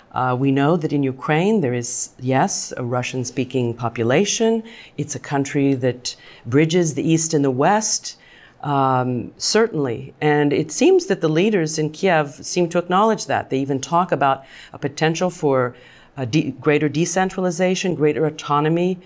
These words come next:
that would accommodate those in the, uh, Russian-speaking areas. At the same time, you're, you hear from Moscow, "No, uh, the Russian-speaking population is under threat.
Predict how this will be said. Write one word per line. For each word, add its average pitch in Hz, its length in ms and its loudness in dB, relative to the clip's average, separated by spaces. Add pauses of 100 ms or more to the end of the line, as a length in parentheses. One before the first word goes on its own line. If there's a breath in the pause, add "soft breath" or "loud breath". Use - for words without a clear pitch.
(120 loud breath)
that - 120 -2
would 143 160 0
accommodate 170 800 -2 (440 loud breath)
those 165 420 2
in 165 120 2
the, 143 200 0 (340)
uh, 135 460 -4
Russian-speaking 160 880 0
areas. 165 640 2 (720 loud breath)
At 180 100 -2
the 180 60 2
same 254 360 2
time, 294 420 2
you're, 196 300 0 (200)
you 185 140 0
hear 190 220 2
from 180 280 0
Moscow, 185 480 2
"No, 214 520 2
uh, 156 320 0 (580 soft breath)
the 147 100 0
Russian-speaking 180 920 0
population 165 680 0
is 143 200 -2
under 123 240 -2
threat. 262 680 -2